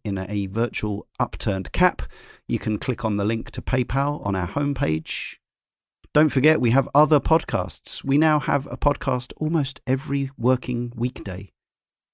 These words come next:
That's Cane and Rinse on Mondays. Tuesday, you can have a day off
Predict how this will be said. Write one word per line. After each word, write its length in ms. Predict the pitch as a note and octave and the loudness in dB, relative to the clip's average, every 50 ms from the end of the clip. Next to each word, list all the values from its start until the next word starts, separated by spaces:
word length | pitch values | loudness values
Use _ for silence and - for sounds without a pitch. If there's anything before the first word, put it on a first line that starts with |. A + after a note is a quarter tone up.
| _ _ - | _ _ 0
That's 600 | A#2+ A2 - _ - - - - - - - - _ _ _ _ _ _ - | 0 0 0 _ -6 -6 -6 -4 -4 -6 -6 -8 _ _ _ _ _ _ 2
Cane 200 | D3 D3+ D3+ B2+ | 4 6 6 6
and 80 | A2 | 6
Rinse 260 | A#2+ D#3 - - - A2+ | 6 4 2 2 0 0
on 120 | G2+ G2 | 2 2
Mondays. 680 | G2+ A2+ B2 G#2+ G#2+ B2+ D#3+ G3+ G#3+ - - - - - _ _ _ _ _ _ _ _ _ _ _ _ _ _ _ _ _ _ | 2 2 2 2 2 0 0 -2 -4 -8 -12 -14 -16 -18 _ _ _ _ _ _ _ _ _ _ _ _ _ _ _ _ _ _
Tuesday, 420 | - - D3 D3 C#3 - D3 D3 D#3+ | -2 0 2 2 2 2 0 0 0
you 180 | E3 D#3+ - | 0 -4 -4
can 140 | G2 - A2 | -2 0 2
have 80 | G2+ F#2+ | 2 0
a 60 | - | 0
day 160 | - F#2 F#2 | -2 -2 0
off 240 | G2+ A#2 - - | 0 -2 -4 -6